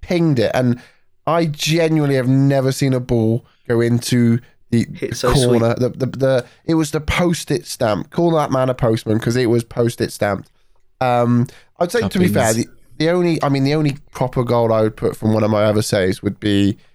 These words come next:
Speaker 1: would be the header, um, from, from our centre back at Palermo, who, who got us the win in the Champions League. But, I mean, I can't remember the goals. I mean, that's, that's a big ask for
Speaker 2: Have
Speaker 1: me.
Speaker 2: any, have either of you ever had a bicycle kick in the match engine?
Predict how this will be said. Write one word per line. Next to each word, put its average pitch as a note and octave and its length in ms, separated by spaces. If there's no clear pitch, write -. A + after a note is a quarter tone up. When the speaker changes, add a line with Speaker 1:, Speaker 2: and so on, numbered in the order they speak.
Speaker 1:
would A2 160
be A2 100
the G#2 100
header, G2 460
um, F#2+ 640
from, G2 280
from G2+ 160
our G2+ 120
centre F#2+ 300
back F#2+ 280
at - 120
Palermo, F#2+ 520
who, G2+ 520
who G#2 300
got F#2+ 140
us - 140
the G#2 80
win G2 380
in G2+ 60
the G2 60
Champions F#2 420
League. D#2+ 300
But, - 240
I G2 100
mean, G#2 140
I G2 180
can't G2 360
remember E2 340
the E2+ 100
goals. - 400
I G2 80
mean, G2 140
that's, G#2+ 260
that's A#2 220
a - 60
big - 200
ask - 400
for F#2+ 120
Speaker 2:
Have F#3 100
Speaker 1:
me. A3 40
Speaker 2:
any, - 280
have E3+ 100
either G#3+ 240
of G#3+ 80
you G#3+ 120
ever G3+ 180
had G3 80
a F3+ 40
bicycle F3+ 460
kick - 240
in F#2+ 60
the A2+ 80
match - 240
engine? - 340